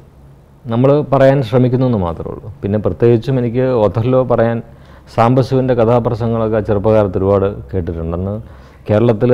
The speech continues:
എനിക്ക് തോന്നുന്നു അങ്ങോളം ഇങ്ങോളം ഏറ്റവും കൂടുതൽ കേരളക്കര മുഴുവൻ, ഏഹ്, ശരിക്കും പറഞ്ഞാൽ വിതുമ്പി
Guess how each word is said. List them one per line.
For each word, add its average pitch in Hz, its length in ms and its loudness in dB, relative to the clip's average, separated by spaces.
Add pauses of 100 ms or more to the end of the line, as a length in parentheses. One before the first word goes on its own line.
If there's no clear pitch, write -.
എനിക്ക് 123 220 2
തോന്നുന്നു 123 260 0
അങ്ങോളം 120 340 2
ഇങ്ങോളം 117 300 2
ഏറ്റവും 139 340 0 (100)
കൂടുതൽ 107 280 0 (240)
കേരളക്കര 113 440 2 (100)
മുഴുവൻ, 120 280 2 (680)
ഏഹ്, 104 400 2
ശരിക്കും 117 300 2
പറഞ്ഞാൽ 120 260 2
വിതുമ്പി 123 440 4